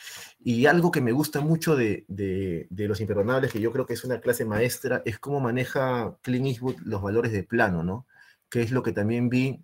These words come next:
en, en Río Místico, ¿no? Una de las escenas más interesantes donde parece una clase maestra de valores de plano que la puedes ver y la puedes estudiar,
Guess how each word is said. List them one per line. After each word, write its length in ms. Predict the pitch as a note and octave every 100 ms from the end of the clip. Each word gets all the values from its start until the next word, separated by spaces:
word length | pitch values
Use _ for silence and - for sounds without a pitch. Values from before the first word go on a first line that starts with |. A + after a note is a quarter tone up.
| _ _ _ _ -
en, 480 | G#2+ G2+ G2 G2 F2
en 120 | G#2
Río 200 | G#2+ A#2+
Místico, 480 | D3 D#3+ - - G2
¿no? 220 | A#2 D#3+ - - - -
Una 200 | - C#3
de 60 | D3+
las 80 | B2+
escenas 240 | A2+ C#3+
más 80 | C#3
interesantes 540 | C#3 B3 A2 C#3 C#3+
donde 400 | C3 A2 G#2 F#2 - _ _
parece 260 | - A2+ C#3+
una 120 | C3+
clase 260 | C#3 C#3 B2
maestra 360 | A2 B2 -
de 40 | A#2
valores 240 | A2 A#2+
de 100 | A2
plano 260 | A#2+ B2 A#2+
que 80 |
la 120 | G2+ F#2
puedes 220 | B2 B2
ver 160 | B2
y 60 | C3
la 140 | G#2
puedes 180 | F2+ A2
estudiar, 420 | - G#2+ A2+ A#2+